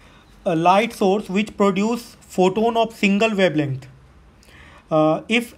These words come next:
n is the number of photon emitted, if n is the number of photon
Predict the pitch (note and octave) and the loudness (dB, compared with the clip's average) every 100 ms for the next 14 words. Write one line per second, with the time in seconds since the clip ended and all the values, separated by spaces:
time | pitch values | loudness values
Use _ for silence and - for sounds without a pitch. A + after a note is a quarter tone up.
0 | - A3 A#3 A#3 A#3+ G#3 G3+ A3 A#3 A#3 | 0 0 2 0 0 0 2 2 2 0
1 | G#3 G3 A3 A#3 - G3+ F#3 G3 G3 E3+ | -2 0 0 -2 -2 0 2 2 0 -2
2 | B2 - G#3 A#3 - F3+ F3+ F#3+ A#3 E4 | -2 -6 -6 -6 -2 -2 0 0 -2 -6
3 | - E3 E3+ F#3 G#3+ A3 A3+ G#3 G3+ E3+ | -4 -4 -2 2 2 2 0 -4 -2 -4
4 | G3+ | -6